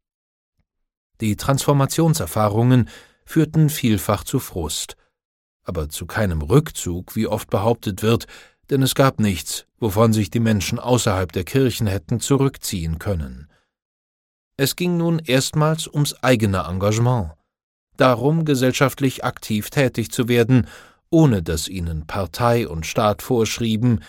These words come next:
wie und wo und warum. Zur Freiheit gehört die Einmischung in die eigenen Angelegenheiten. Jürgen Fuchs. Das müsste erlernt werden, aber wie?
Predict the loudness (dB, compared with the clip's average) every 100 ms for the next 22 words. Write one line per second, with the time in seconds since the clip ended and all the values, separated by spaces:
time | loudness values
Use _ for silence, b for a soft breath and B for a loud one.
0 | B -4 0 2 0 -2 -6 -4 0 0
1 | 0 -2 0 0 4 2 0 -6 _ _
2 | _ _ _ _ _ _ _ _ _ _
3 | 0 4 4 2 -2 0 0 -2 -4 -2
4 | 0 2 0 0 -2 0 -2 b b _
5 | 0 0 2 0 2 2 2 2 -2 0
6 | 0 2 2 4 0 0 -2 0 2 2
7 | -4 -6 -6 -4 -6 -6 -12 -18 _ _
8 | _ _ -6 -4 -4 -10 -4 -4 -4 -12
9 | -14 _ _ _ _ _ _ _ _ -4
10 | -2 -4 -4 -2 -2 -2 0 2 2 2
11 | 2 2 4 2 0 B B _ _ -2
12 | 0 0 -2 -6 -8